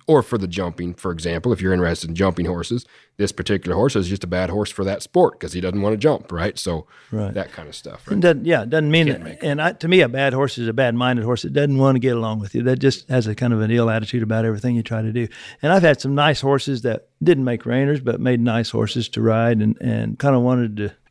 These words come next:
Speaker 2: do what you wanted them to do or try to, try to get along with you and didn't get m-, mad every time you bumped them in the belly. And I can deal with those kind, but the ones that just don't wanna play at all at, at any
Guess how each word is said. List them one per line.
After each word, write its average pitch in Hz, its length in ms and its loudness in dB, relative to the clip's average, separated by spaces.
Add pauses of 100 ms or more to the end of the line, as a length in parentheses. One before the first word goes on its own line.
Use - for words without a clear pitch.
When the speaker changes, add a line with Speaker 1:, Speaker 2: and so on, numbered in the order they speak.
(120)
Speaker 2:
do 139 160 6
what 113 160 -2
you 117 60 0
wanted 117 180 2
them 110 120 0
to 113 120 -4
do 127 420 2
or 120 100 -6
try 135 260 0
to, - 40 -4 (120)
try 135 140 0
to 117 60 2
get 110 160 -2
along 113 260 2
with 107 180 -4
you 123 40 -2
and 120 80 0
didn't 117 160 0
get 113 180 -4
m-, 113 220 -2
mad 123 220 4
every 113 180 2
time 117 220 2
you 110 40 0
bumped 110 220 0
them 120 140 -2
in 110 80 2
the 107 40 0
belly. 117 280 0 (240)
And 117 340 2 (100)
I 123 200 -2
can 127 160 0
deal 123 160 4
with 104 80 -2
those 113 200 -2
kind, 110 280 -6
but 117 100 -6
the - 80 -2
ones 156 220 4
that 131 100 2
just 135 240 2
don't 131 220 2
wanna 113 160 -2
play 117 240 -2
at 104 80 -2
all 107 240 0
at, 110 80 -4
at 123 320 0
any 135 260 4